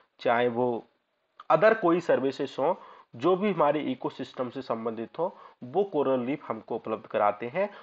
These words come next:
चाहे वो हमारा जो ग्रीन हाउस गैस इमिशन को कम करने की बात हो, तो उसमें भी इनकी बड़ी भूमिका हमको देखने को मिलती है। तो इसलिए news क्यों है? क्योंकि ये लगातार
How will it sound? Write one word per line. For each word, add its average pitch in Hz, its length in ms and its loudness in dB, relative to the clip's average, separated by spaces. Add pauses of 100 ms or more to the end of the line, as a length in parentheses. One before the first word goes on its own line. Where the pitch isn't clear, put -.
(220)
चाहे 147 220 2
वो 139 160 -2
हमारा 117 420 2
जो 120 300 -4 (800)
ग्रीन 185 300 0
हाउस 165 260 4
गैस 143 320 -2
इमिशन 131 340 -6
को 135 140 -6
कम 131 200 -4
करने 113 320 -6
की 113 100 -8
बात 104 300 -2
हो, 175 140 -12 (200)
तो 127 80 -6
उसमें 127 320 -6
भी 127 140 -4
इनकी 113 260 -10
बड़ी 110 240 -6
भूमिका 107 400 -8
हमको 104 360 -14
देखने 104 260 -14
को 180 280 -6 (280)
मिलती 120 360 -10
है। - 140 -20 (1160)
तो 190 100 4
इसलिए 214 360 4
news 208 400 2
क्यों 208 300 2
है? 247 120 0 (260)
क्योंकि 202 200 0
ये 220 60 8
लगातार 190 800 6